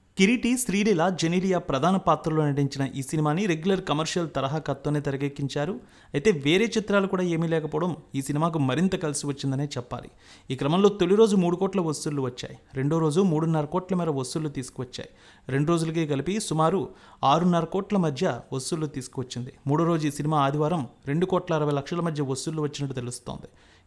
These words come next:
హీరోగా కొత్త కుర్రాడు చేస్తున్నప్పటికీ ఈ మాదిరి వసూళ్లు అంటే బాగానే వచ్చాయంటున్నారు అనలిస్టులు. ఈ వారం థియేటర్లోకి హరిహర వీరమల్లు రానుంది. ఇంతలోనే జూనియర్ కలెక్షన్స్ బాగా తెచ్చుకోవాల్సి ఉంటుంది. మరో నాలుగు రోజుల్లో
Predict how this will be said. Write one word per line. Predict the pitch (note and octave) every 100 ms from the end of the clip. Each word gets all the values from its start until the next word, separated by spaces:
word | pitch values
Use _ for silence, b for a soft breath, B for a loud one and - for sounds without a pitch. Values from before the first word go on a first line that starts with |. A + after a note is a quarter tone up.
| -
హీరోగా | F3+ G3 E3+
కొత్త | G3 D#3 D3+
కుర్రాడు | F#3 F3 F3 D#3+
చేస్తున్నప్పటికీ | D#3 - D#3 D3 D3 C#3+ G#3+
ఈ |
మాదిరి | D3 C#3+ F3+
వసూళ్లు | E3 C#3+ - E3
అంటే | C#3 C3+
బాగానే | E3 B2+ D3 E3
వచ్చాయంటున్నారు | D3 D3 C#3+ C3+ D#3 D#3+
అనలిస్టులు. | B2 B2 - - - b b b _
ఈ | B2+
వారం | C#3 G3+ D3 - B2
థియేటర్లోకి | D3+ F#3+ F3+ F#3 D3+ F#3
హరిహర | C#3 D3 D#3+ F3
వీరమల్లు | C#3 C#3+ D3+ D3 C#3
రానుంది. | A#2+ A2+ B2 - B B B B
ఇంతలోనే | D3 E3 E3 F3
జూనియర్ | D3 D#3 E3+ E3 D#3
కలెక్షన్స్ | D3+ - F#3+ C3+
బాగా | C3+ C#3
తెచ్చుకోవాల్సి | D#3+ C#3 - C#3+ C#3+ C#3 C3+
ఉంటుంది. | A#2 - - _ _
మరో | C3+ D3
నాలుగు | C#3 C#3 D3+
రోజుల్లో | D#3+ E3 F#3+ G#3